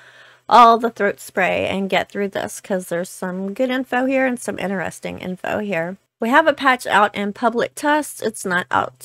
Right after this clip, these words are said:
to the actual public yet. I don't think this one is gonna take long to get there, even though it does have quite a few good things in it. So for the detailed patch notes,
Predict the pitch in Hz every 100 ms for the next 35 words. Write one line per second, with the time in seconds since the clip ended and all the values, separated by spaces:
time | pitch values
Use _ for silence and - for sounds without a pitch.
0 | - 196 196 - 185 - - 175 - 233
1 | 220 214 - 202 196 190 185 185 - 190
2 | - - 180 202 180 - - 180 165 -
3 | 180 - - 180 180 180 180 190 - 185
4 | 175 - 185 180 180 185 180 175 165 165
5 | 165 180 - 220 220 240 - 233 220 -
6 | 202 196 185 180 - 185 185 190 175 170
7 | 165 - _ _ - 247 - 277 294 277
8 | 240 226 214 202 - 190 - - 175 175
9 | - - -